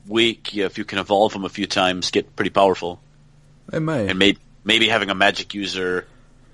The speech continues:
Speaker 1: that was sort of, like, third form would be pretty, pretty useful.
Speaker 2: That little green mage guy that I have, um, is getting crazy high level because I can't metamorphosize it because I have yet to run into a star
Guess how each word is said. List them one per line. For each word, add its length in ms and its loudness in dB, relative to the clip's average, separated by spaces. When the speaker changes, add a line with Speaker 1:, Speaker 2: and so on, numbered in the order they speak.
Speaker 1:
that 160 2
was 260 2
sort 300 0
of, 60 2
like, 120 0
third 360 2
form 360 -4
would 160 -8
be 80 -12
pretty, 760 -4
pretty 160 -2
useful. 400 -6
Speaker 2:
That 180 -2
little 480 -4
green 440 -2
mage 380 -2
guy 440 -2
that 140 -6
I 120 -4
have, 600 -4
um, 640 -2
is 180 -4
getting 400 -4
crazy 480 0
high 240 2
level 380 -2
because 580 -4
I 140 4
can't 380 -4
metamorphosize 880 -2
it 140 -4
because 320 -6
I 100 0
have 220 -4
yet 240 -2
to 160 -4
run 180 0
into 300 -4
a 160 -2
star 800 2